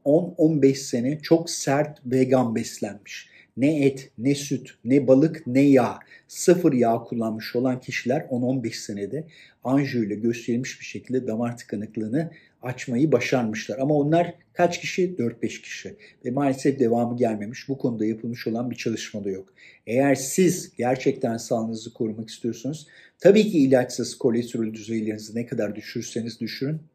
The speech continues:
o kadar yararlı. İlaçla düşürebiliyorsunuz, ilaçla düşürün. İlaçla diyeti kombine edin. Gerekirse ilaç dozlarını düşürün. Nitekim ilaçlar konusunda da seçenekler çok artmış durumda. O yüzden burada lütfen,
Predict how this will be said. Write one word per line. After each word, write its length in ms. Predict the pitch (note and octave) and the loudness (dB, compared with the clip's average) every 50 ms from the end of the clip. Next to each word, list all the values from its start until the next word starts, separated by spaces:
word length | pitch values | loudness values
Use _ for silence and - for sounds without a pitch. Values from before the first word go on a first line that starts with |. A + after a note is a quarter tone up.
| _ - | _ -20
o 80 | E2+ | -16
kadar 260 | - - A2+ A#2+ A#2+ A2+ | -12 -4 0 0 0 0
yararlı. 520 | A2 A2 A2 G#2+ A2 G#2+ G2+ F#2+ - - - _ _ - - - _ _ | 0 -4 -6 -6 -6 -6 -6 -6 -10 -12 -16 _ _ -20 -20 -20 _ _
İlaçla 480 | C#3 C3+ D#3 F3 F#3 F#3 - F3+ D#3 D3 | 4 6 6 6 6 4 2 2 2 2
düşürebiliyorsunuz, 760 | D3 - - - C#3+ C#3+ C#3+ C#3 C#3 C#3 - - E3 D#3+ - | 0 -2 0 0 0 0 2 0 0 0 -2 -6 -8 -8 -6
ilaçla 480 | - B2 B2 B2+ B2+ - - - A2 G2+ | -2 0 2 2 2 0 -4 -6 -8 -8
düşürün. 320 | G2+ - - - G2 F#2+ - - | -10 -14 -16 -16 -16 -18 -10 -4
İlaçla 500 | C#3 B2+ D3 D3 D3+ - - C#3+ B2 A#2 | 0 0 0 0 0 -2 -2 -4 -2 0
diyeti 340 | A#2 A#2+ B2 A#2+ - - - | 0 0 0 -2 -6 -4 0
kombine 440 | - B2 A#2 A2+ A#2 A#2 B2 A#2+ | 2 2 2 2 0 0 2 0
edin. 260 | A2 G2 - G2 G2 G2 | 0 -2 -4 -10 -6 -2
Gerekirse 520 | A#2 C3 C#3 C#3 C#3 D#3 C3+ C#3 - C#3 | 2 2 2 2 2 -2 -4 -2 -2 -2
ilaç 320 | B2 B2 C3 C3 - - | 0 0 0 -2 -2 -2
dozlarını 520 | C3 A#2 A2 - A#2 A2 A#2+ C#3 C#3+ C3+ A#2 | -4 -4 -2 -4 -6 -4 -2 -4 -4 -4 -6
düşürün. 360 | G#2+ - - - G#2 G2 F#2+ - _ - - - - - _ _ | -8 -8 -8 -8 -8 -10 -12 -16 _ -20 -20 -20 -20 -20 _ _
Nitekim 340 | C#3 D#3 E3 E3 D#3+ D#3 B2+ | 0 2 4 4 4 4 0
ilaçlar 560 | A#2+ B2+ C3 C3 C3+ C3+ - D#3 D3+ D3+ D3+ | 2 2 2 0 0 2 4 4 4 4 4
konusunda 520 | - C#3 C3 C3+ - - C#3+ C#3 C#3+ C3+ C3 | 0 -2 -2 -2 -4 -6 0 2 2 4 4
da 220 | B2+ C#3 - - - _ _ _ _ _ | 2 2 2 -2 -10 _ _ _ _ _
seçenekler 840 | - - - C3+ B2+ - - C3 B2+ B2+ B2+ - C3+ C3+ C3+ - - | -18 -4 -2 -2 -2 0 0 0 0 0 -2 -2 -2 -2 -2 -4 -2
çok 320 | - D3 C#3+ D3+ - - | -2 -2 -2 -2 -6 -8
artmış 440 | G#2+ F#2+ - - A#2 A2+ - - - | -8 -10 -8 -10 -10 -10 -10 -10 -10
durumda. 380 | G2+ G2 F#2 F#2+ F#2 - - - _ _ _ _ _ _ | -10 -10 -10 -12 -14 -18 -20 -20 _ _ _ _ _ _
O 140 | - C#3 F3+ | 4 4 6
yüzden 460 | F#3 E3+ D3+ - - A#2+ A2 A2 A2 - - _ - | 6 4 2 2 -2 -6 -6 -6 -8 -12 -14 _ -2
burada 440 | C#3 D3 B2+ A#2 A2 G#2 G#2+ - - _ _ _ | -2 -2 0 -2 -2 -2 -4 -8 -16 _ _ _
lütfen, 360 | A#2 C#3 D3+ - - C#3 B2+ | -8 -8 -8 -4 -4 -4 -4